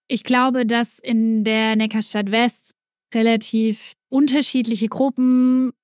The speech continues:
sehr friedlich nebeneinander herleben und deshalb keine Frage, es gibt Kriminalität, aber ich bekomme davon nichts mit. Was ich natürlich mitbekomme und was ja schon eine Herausforderung ist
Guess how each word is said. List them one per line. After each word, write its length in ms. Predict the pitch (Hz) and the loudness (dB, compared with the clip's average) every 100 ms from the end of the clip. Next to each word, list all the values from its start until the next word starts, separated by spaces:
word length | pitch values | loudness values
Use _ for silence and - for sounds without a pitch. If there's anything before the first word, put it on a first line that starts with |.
| - | -10
sehr 260 | 220 233 | -4 -2
friedlich 540 | 233 - 262 233 233 - | -2 0 0 0 -2 0
nebeneinander 640 | 226 226 226 240 254 233 | 0 2 2 2 2 2
herleben 760 | 233 233 247 254 269 277 302 349 _ _ | 0 0 0 0 -2 0 -2 -2 _ _
und 200 | - 233 | -2 0
deshalb 400 | 233 226 240 233 - | 2 0 0 -2 -4
keine 280 | - 240 226 | -2 0 0
Frage, 380 | - 247 311 220 | 0 -2 0 -4
es 160 | 214 | -6
gibt 340 | 302 285 - - | -8 -10 -12 -8
Kriminalität, 1000 | - 226 220 214 208 220 - 233 247 - _ | 0 2 2 2 0 -2 0 0 0 -6 _
aber 440 | 220 220 233 226 226 - | 0 2 2 0 -2 -4
ich 200 | 269 - | -4 -4
bekomme 480 | 240 - 247 247 | -6 -2 0 0
davon 600 | 226 226 - 226 220 220 | 0 -2 -2 -2 0 0
nichts 360 | 220 254 - - | 0 -2 -2 -4
mit. 320 | 277 302 - - _ | -2 -2 -4 -18 _
Was 240 | 220 226 | -2 0
ich 120 | 262 196 | 0 0
natürlich 420 | 226 233 226 214 | 0 0 0 2
mitbekomme 840 | 285 302 262 - 254 254 262 247 | 0 0 -8 -4 -2 2 2 0
und 220 | 220 214 | 0 -2
was 360 | 208 214 - - | -2 -6 -6 -12
ja 200 | 208 202 | -6 -4
schon 400 | 202 240 247 254 | -2 0 2 2
eine 240 | 233 220 226 | 2 0 0
Herausforderung 760 | 233 262 - 240 233 233 233 | 0 -2 -2 -2 0 2 0
ist 220 | 233 247 | 0 -2